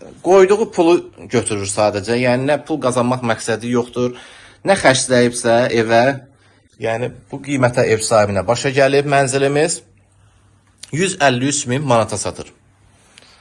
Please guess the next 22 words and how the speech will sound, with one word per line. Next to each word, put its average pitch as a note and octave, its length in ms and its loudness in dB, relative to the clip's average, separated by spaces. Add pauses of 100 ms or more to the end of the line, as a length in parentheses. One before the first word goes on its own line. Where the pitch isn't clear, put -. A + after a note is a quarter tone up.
(340)
Alan F#3+ 280 6
şəxs - 360 2
bir D#3+ 140 0
faiz A#2+ 260 4
ofis A#2+ 300 -2
haqqı A2+ 240 -4
ödəyəcək. A2 600 2 (1080)
Real G3+ 220 4
alıcılara D3+ 680 6
ev D#3 120 0
sahibi C#3+ 500 0 (840)
simvolik D#3 680 -2
olaraq B2 540 2
endirim B2 420 -2
nəzərdə A2+ 400 0
tutur. - 300 -10 (1400)
Daxil G3 320 2
olaq E3 200 4
indi D#3+ 160 0
mənzilimizin C3 600 0
yataq A#2+ 320 -2
otaqlarına. A2+ 640 -2